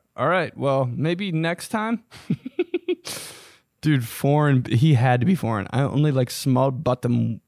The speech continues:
women." <laughs> I can just hear it. They're so direct.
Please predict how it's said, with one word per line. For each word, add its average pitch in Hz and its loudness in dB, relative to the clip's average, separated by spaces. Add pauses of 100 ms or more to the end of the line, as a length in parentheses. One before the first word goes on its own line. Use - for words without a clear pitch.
(140)
women." 123 -4 (840)
<laughs> - -10
I 175 -6
can 156 -6
just 139 -6
hear 208 -2
it. - -6 (1500)
They're 170 2
so 151 0
direct. 135 0